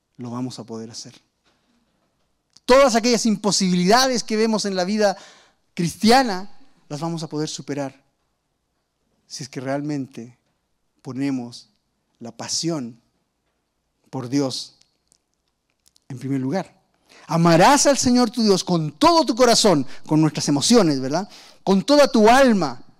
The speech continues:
todo tu ser inmaterial que es consciente, toda tu alma y con toda tu mente, tus pensamientos. Este es el primero y grande mandamiento. Todos aquellos que viven apasionados por Dios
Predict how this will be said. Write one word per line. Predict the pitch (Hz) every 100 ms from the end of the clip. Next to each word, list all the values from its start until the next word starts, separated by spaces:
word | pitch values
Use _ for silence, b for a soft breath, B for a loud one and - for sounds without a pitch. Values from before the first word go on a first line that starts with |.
| - - - - -
todo | - 220
tu | 233 190
ser | - 220
inmaterial | 220 185 170 165 156 196 196 170
que | 170
es |
consciente, | - 160 151 - 214 196 160 - 135
toda | 190 185
tu | 170 175
alma | 190 160 135 - B B
y |
con | 147 156
toda | 147 208 190
tu | - 156
mente, | 151 190 165 139 131
tus | 131 127
pensamientos. | 139 131 135 151 180 165 - 101 - _ _ _ _ _ _ _ _ _ _ _ _ _ -
Este | 160 165
es | 147
el | 135
primero | 143 151 165 165 165 - _ _ _ _ -
y | 143
grande | 135 143 135 127 120 135 139
mandamiento. | 113 107 101 101 _ - _ _ _ _ _ _ _ _ _ _ _ _ _ _ _ _ _ _ _ _ _ -
Todos | 226 226
aquellos | 214 208 196
que |
viven | 180 202 190
apasionados | 170 - 156 202 202
por | 180
Dios | 165 214 226